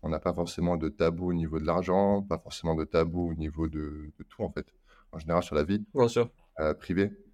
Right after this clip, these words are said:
Speaker 1: Donc, euh, ouais, moi, côté ouvert, ça me plaisait aussi beaucoup. Et puis, évidemment, bah, le côté, euh,
Speaker 2: Ouais.
Speaker 1: côté salaire, quoi. Côté salaire, on gagne quand même bien
Speaker 2: Ouais.
Speaker 1: plus qu'en France. Juste en salaire de base, déjà, c'est plus élevé qu'en France. Puis les commissions, c'est quand même aussi plus élevé, quoi.
Speaker 2: Bien sûr.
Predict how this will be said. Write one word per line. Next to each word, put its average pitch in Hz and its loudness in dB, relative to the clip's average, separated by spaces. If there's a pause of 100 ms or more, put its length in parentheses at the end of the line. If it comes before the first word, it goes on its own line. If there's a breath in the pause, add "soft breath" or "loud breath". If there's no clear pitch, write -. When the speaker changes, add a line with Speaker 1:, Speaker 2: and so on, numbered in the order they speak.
(340)
Speaker 1:
Donc, 82 0
euh, 78 2
ouais, 90 4
moi, 92 4
côté 87 -2
ouvert, 87 2
ça 80 -6
me 73 -4
plaisait 76 0
aussi - -6
beaucoup. 76 -4 (520)
Et 82 0
puis, 82 -6
évidemment, 80 4
bah, 85 4
le 78 -2
côté, - -4
euh, 73 0
Speaker 2:
Ouais. - -10
Speaker 1:
côté - -14
salaire, 101 2
quoi. 82 -10 (160)
Côté - -12
salaire, 78 0
on 76 -2
gagne 80 -2
quand 73 -4
même 78 -2
bien 82 0
Speaker 2:
Ouais. 117 6
Speaker 1:
plus - -4 (160)
qu'en 160 -4
France. - 0
Juste - -8
en 82 2
salaire 80 2
de 82 2
base, 87 6
déjà, 85 2 (460 soft breath)
c'est - -6
plus 82 -2
élevé 80 2
qu'en 80 0
France. 92 2
Puis 85 -2
les 80 0
commissions, 80 -2
c'est - -16
quand 78 -8
même 78 -4
aussi - -12
plus 82 -10
élevé, 87 -6
quoi. - -20 (300)
Speaker 2:
Bien 120 6
sûr. 135 2